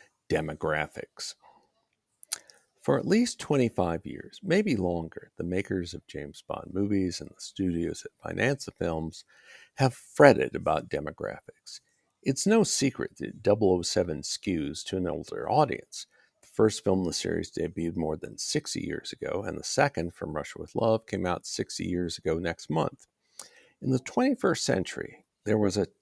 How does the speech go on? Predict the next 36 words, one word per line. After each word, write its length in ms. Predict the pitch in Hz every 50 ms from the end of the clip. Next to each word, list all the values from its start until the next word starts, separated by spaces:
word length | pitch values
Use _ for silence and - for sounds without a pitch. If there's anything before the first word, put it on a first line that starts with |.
| _ _ -
local 460 | - 113 120 156 208 214 - 285 -
radio 480 | 175 143 120 120 123 131 123 85 76 - -
ad 280 | - - - - 78 87
in 180 | 87 90 95 98
the 80 | 104
Detroit 500 | 104 - - - - - 214 214 190 - -
area 320 | - - - - - -
for 160 | - - - -
a 60 | 117
lawn 340 | 120 135 143 151 147 143 123
care 260 | - - - - -
service. 540 | - - - - - - - - - - - _ _ _ _ - - - _ _ -
In 220 | 131 127 131 151
the 180 | 160 147 120 101
ad, 320 | 98 98 101 104 104 98
a 100 | 90 82
father 520 | - - - 95 85 87 90 90 87 80
is 80 | 80 -
supposedly 540 | - - - - - 95 90 - 98 98 -
talking 360 | - - 85 80 80 82 - -
to 100 | - 87
his 140 | 85 85 -
daughter. 500 | - - 170 180 175 139 - - - - _ _ _ _ - - - _ _ _ _ -
As 180 | - 92 -
the 100 | - 110
a-, 180 | 92 92 95 - _ _ -
ad 240 | 107 107 123 147 151
unfolds, 580 | 147 127 117 - - 87 - 71 76 - -
the 60 | - -
father 380 | - - 85 87 87 - -
says, 360 | - - - - - - - - -
"That's 260 | - 202 202 - -
just 280 | - - - 71 - -
like 180 | 71 85 92
James 340 | - - 90 90 98 98 -
Bond." 420 | - - 196 214 220 190 - -